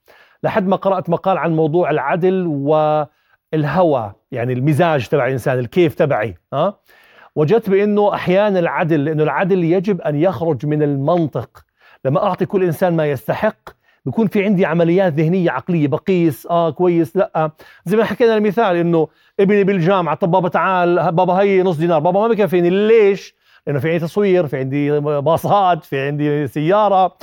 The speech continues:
في عندي وجبتين بدي آكل، في تحليل عقلي. وليش أنت يا كتكوت بدك هالربع دينار؟ لأنه والله إن هاي بالباص وفي بدي أشي سندويشة.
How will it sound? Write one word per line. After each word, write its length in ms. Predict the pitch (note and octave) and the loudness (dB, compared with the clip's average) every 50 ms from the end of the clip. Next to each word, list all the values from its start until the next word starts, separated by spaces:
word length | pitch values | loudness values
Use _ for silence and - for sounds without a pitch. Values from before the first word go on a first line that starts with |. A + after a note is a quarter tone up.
| - F3 E3+ E3 D3 - | -20 -16 -16 -14 -6 -2
في 120 | - F3 | -2 0
عندي 640 | D#3+ F3 F3 D3 D#3+ E3+ E3 E3 D#3+ D#3+ D#3 D#3 C#3 - - - - | 0 0 0 0 2 2 4 4 4 4 2 0 -2 -4 -12 -8 -2
وجبتين 500 | - D#3+ E3 C#3 D3+ F#3 F3 A3 G#3+ G#3 | 0 0 2 2 2 2 2 2 2 2
بدي 140 | F#3 E3 - | 2 2 2
آكل، 260 | F#3+ F#3+ - A#3 F#3 - _ _ _ - | 0 0 0 -2 -2 -4 _ _ _ -2
في 180 | - C#4 D4+ | 0 0 0
تحليل 520 | D4 - G#3+ - - A#3 A#3 C#4 C#4 B3 G3+ | 0 -2 -6 -4 -2 0 2 2 2 0 0
عقلي. 640 | D#3 F3+ A#3 - - - G#3+ F#3+ F#3 E3 B2+ G#2 - _ _ _ _ - - - - - - - | 0 -2 -2 -4 -2 -2 -2 0 0 -2 -4 -6 -8 _ _ _ _ -20 -20 -20 -20 -14 -6 -2
وليش 280 | D#3 F#3 B3 B3 - | 0 2 2 2 0
أنت 160 | C4+ B3 F#3+ A#3+ | -2 -2 0 2
يا 340 | A3+ A3+ A3+ A3 G#3+ G#3+ | 2 4 4 4 2 2
كتكوت 480 | G#3 - G#3+ E3+ - - A#3+ A#3 F#3 F3+ | 2 0 -2 -2 0 0 0 0 0 0
بدك 300 | G#3 G3 F3 G#3 - - | -2 -2 -2 -2 0 0
هالربع 240 | G3 G3 G#3 G3 - | 0 2 2 0 0
دينار؟ 260 | E3+ G3 F#3+ G3 F#3 | 0 0 0 0 0
لأنه 260 | F#3+ A3 A#3 A#3+ B3 | 0 0 0 2 2
والله 640 | A#3+ B3 B3 A#3+ B3+ A#3+ A3 G#3 G#3+ A3+ A3+ A#3 A3+ | 2 2 2 2 2 2 2 0 0 0 0 0 0
إن 120 | G#3+ G3 | 0 0
هاي 140 | F#3+ A3 A3+ | 0 0 0
بالباص 500 | F#3+ G#3+ G3+ F#3 G#3 G3+ G#3 G3 - G#3 | 0 0 0 0 0 0 0 0 0 -2
وفي 260 | G3+ E3+ - A3 A3 | -2 -2 -2 -2 -2
بدي 200 | G#3+ G3 F3 A3 | -2 -2 -2 -2
أشي 160 | F#3+ - G#3+ | -4 -4 -4
سندويشة. 640 | E3 G3+ G#3 G3 F#3+ G#3 G#3 - - G#3 G#3+ G3 | -4 -2 -2 -2 0 -2 -2 0 0 0 0 0